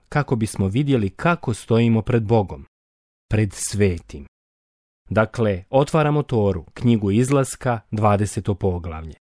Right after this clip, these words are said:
Nakon što je Bog došao na Sinaj u oblaku vatre. Onda Bog izgovori sve ove riječi: „Ja sam Jahve, Bog tvoj, koji sam te izveo iz zemlje egipatske, iz kuće ropstva.”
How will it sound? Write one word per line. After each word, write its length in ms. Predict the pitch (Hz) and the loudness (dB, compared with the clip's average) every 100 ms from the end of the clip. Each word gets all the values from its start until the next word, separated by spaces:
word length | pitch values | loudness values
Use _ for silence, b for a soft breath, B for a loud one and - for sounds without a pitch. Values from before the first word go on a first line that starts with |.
| _ _ _ _ _ _ - | _ _ _ _ _ _ 2
Nakon 420 | 123 156 175 156 | 2 4 2 0
što 200 | - 139 | 0 0
je 60 | |
Bog 340 | 120 113 90 98 | 4 2 2 0
došao 420 | 107 104 - 92 | 0 0 -2 -2
na 140 | 90 | -2
Sinaj 540 | 92 - 107 123 131 127 _ - | -4 -2 2 2 0 -6 _ -2
u 140 | 101 | 0
oblaku 420 | 92 101 98 120 | 2 0 0 0
vatre. 420 | 101 92 - - - _ _ _ _ _ _ _ _ _ _ | 0 0 -6 -14 -18 _ _ _ _ _ _ _ _ _ _
Onda 320 | 123 156 160 | 2 2 2
Bog 240 | 147 156 156 | 4 2 4
izgovori 480 | 160 147 147 147 139 | 2 2 4 4 2
sve 220 | 151 147 | 2 4
ove 220 | 143 143 | 4 4
riječi: 460 | 135 98 - - - _ _ _ _ - | 2 0 -2 -12 -14 _ _ _ _ 0
„Ja 300 | 117 117 120 | 4 4 2
sam 260 | - 131 | 2 4
Jahve, 440 | 131 127 - 110 104 | 4 2 0 -2 2
Bog 340 | 117 123 110 | 4 4 2
tvoj, 340 | - 123 101 | 0 2 2
koji 260 | 95 117 110 | 0 0 0
sam 240 | - 113 | 0 0
te 160 | - 113 | 2 2
izveo 380 | 117 110 123 110 | 2 2 2 2
iz 160 | 101 | 0
zemlje 400 | 101 107 113 107 | 0 2 4 4
egipatske, 600 | 110 107 - 90 - 90 - _ _ _ _ _ | 2 -2 -6 -10 -12 -16 -18 _ _ _ _ _
iz 160 | 107 - | -4 0
kuće 320 | 151 156 160 | 2 2 4
ropstva.” 520 | 139 127 - - 87 | 4 2 -2 -12 -16